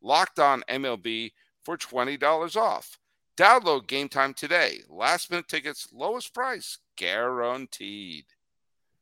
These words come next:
All right. Uh, Millard Thomas here.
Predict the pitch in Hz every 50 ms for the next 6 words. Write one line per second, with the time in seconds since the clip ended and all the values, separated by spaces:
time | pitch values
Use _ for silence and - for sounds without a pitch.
0 | _ - - - _ _ - _ _ _ _ _ _ _ _ _ _ _ - -
1 | - _ - _ _ _ _ _ - 147 180 202 214 214 208 208 196 170 156 175
2 | 196 196 175 135 - - - - - - _ _ - 135 143 143 147 143 143 143
3 | 139 139 135 117 - - - - - - - - - - - - 120 139 147 147
4 | 143 - - - 143 143 147 143 139 131 - - - 143 143 147 143 139 135 135
5 | -